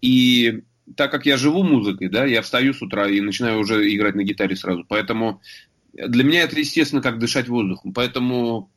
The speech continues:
ну, у меня нет каких-то напрягов в этом плане, то есть, э,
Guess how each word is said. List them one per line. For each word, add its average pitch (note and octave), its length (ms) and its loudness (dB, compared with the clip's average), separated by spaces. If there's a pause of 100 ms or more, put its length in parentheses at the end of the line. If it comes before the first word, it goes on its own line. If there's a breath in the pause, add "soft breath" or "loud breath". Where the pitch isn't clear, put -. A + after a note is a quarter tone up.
(320)
ну, C#3 420 0
у B2+ 40 4
меня C#3 180 4
нет D3 300 0
каких-то G2 380 -10
напрягов G2+ 520 -2
в G#2 40 -6
этом F#2+ 240 -4
плане, G2 260 0
то G#2 120 -4
есть, - 300 -10
э, - 220 -10